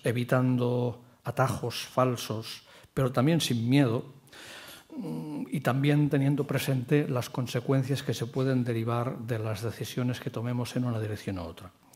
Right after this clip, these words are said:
Todo lo cual me obliga, como les decía, a ser especialmente breve en esta exposición, eh, especialmente claro y a veces, eh, en fin,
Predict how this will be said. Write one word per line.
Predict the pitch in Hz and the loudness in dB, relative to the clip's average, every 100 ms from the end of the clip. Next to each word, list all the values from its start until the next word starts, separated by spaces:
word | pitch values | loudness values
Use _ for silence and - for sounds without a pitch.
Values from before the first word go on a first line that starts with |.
| - - - - - - | -20 -18 -18 -16 -18 -2
Todo | - 170 165 | 4 6 6
lo | 151 | 6
cual | 147 180 - - - - - | 6 4 2 -6 -16 -8 0
me | 131 131 127 | 2 4 4
obliga, | 123 147 151 139 143 | 2 4 4 4 2
como | 135 135 | 2 2
les | 117 | 2
decía, | 113 - 143 135 143 | 0 2 4 4 2
a | 120 | -2
ser | - 151 135 139 | 0 2 2 2
especialmente | 123 - 120 131 127 123 120 120 110 | -4 -4 -2 0 2 2 2 0 0
breve | 107 135 135 113 160 202 - | 2 6 6 6 0 -4 -4
en | 113 | -4
esta | 117 - - 110 107 113 113 - | -4 -4 -2 -2 -2 -4 -6 -8
exposición, | 131 - - 110 165 143 208 240 - - - - - | -8 -8 -6 0 4 4 2 -2 -10 -18 -16 -18 -12
eh, | - 120 135 | -6 -4 -4
especialmente | - - 143 135 135 127 113 | -4 -2 2 4 4 4 2
claro | - 147 127 131 - - - | 6 8 8 4 0 -10 -4
y | 185 135 | 0 2
a | 120 | 2
veces, | 123 120 - 120 117 117 - - - | 2 0 0 0 0 0 -2 -4 -6
eh, | 131 131 131 120 | -6 -6 -6 -8
en | 117 | -6
fin, | 110 123 101 | -2 -2 -4